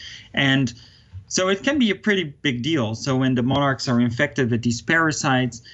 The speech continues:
these parasites essentially cause damage to the tissues in that abdomen. They essentially poke little holes so that the monarchs can lose a lot of fluids and actually die of dehydration. So we find that monarchs that are heavily infected with this parasite,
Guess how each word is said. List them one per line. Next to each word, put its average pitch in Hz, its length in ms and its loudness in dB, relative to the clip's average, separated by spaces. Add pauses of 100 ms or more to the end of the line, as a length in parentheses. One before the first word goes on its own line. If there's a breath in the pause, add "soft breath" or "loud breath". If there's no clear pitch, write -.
(140 loud breath)
these 135 160 0
parasites 135 560 2
essentially 120 560 0
cause 113 320 0
damage 123 480 0
to 120 100 0
the 113 100 0
tissues 123 520 0
in 110 120 4
that 107 180 0
abdomen. 117 680 2
They 120 100 2
essentially 117 480 2
poke 117 300 0
little 113 280 2
holes 139 400 0
so 110 140 0
that 107 140 0
the 113 80 2
monarchs 117 420 4
can 117 200 2
lose 120 260 2
a 110 40 2
lot 113 220 2
of 110 140 -2
fluids 156 640 -2
and 113 160 0
actually 113 400 0
die 117 380 2
of 110 180 -4
dehydration. 110 720 -2 (260 loud breath)
So - 160 -2
we 156 140 4
find 135 280 2
that 113 120 -2
monarchs 123 380 0
that 117 160 -2
are 110 80 0
heavily 143 420 0
infected 113 560 -4
with 107 140 -2
this - 180 -6
parasite, 143 600 -2